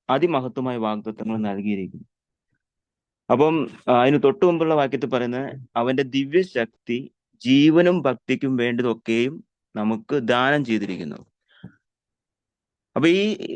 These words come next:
ആ, വാക്യത്തെ നമ്മുടെ സഭകളിൽ, ആ, കൂടുതലായിട്ടും പറയുന്നത്, അവന്റെ ദിവ്യശക്തി ജീവനും ഭക്തി എന്ന് പറയുമ്പോഴത്തേനും നമ്മുടെ ഉപജീവന മാർഗം, നമ്മുടെ അനന്ത-, ആ,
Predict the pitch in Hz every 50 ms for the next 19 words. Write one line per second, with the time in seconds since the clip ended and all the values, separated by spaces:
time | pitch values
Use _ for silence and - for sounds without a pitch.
0 | - 127 143 147 147 143 143 143 143 135 - - - - 135 131 135 135 135 151
1 | 156 151 151 - 123 135 139 - - _ _ _ _ _ _ _ _ _ 123 120
2 | 123 123 127 127 127 120 - 135 120 123 131 135 143 151 151 - - - _ _
3 | _ _ - 117 120 120 120 117 117 113 110 120 123 127 131 131 135 135 131 135
4 | 135 127 120 117 117 117 117 117 107 95 104 107 117 - - _ _ _ _ _
5 | - 113 113 110 117 113 113 117 110 127 123 - 117 113 110 - - 127 120 -
6 | - - 107 107 113 120 127 127 135 139 143 135 123 120 110 113 - 123 123 123
7 | 120 113 113 110 107 110 107 107 107 101 104 107 101 92 - _ _ _ _ _
8 | _ _ _ _ - - 117 131 139 147 143 131 135 127 131 135 135 139 139 135
9 | 123 113 110 104 101 110 117 123 - _ _ _ _ - 107 110 113 113 110 113
10 | 113 113 113 113 104 - - _ _ - 107 113 110 110 101 - - - - 104
11 | 107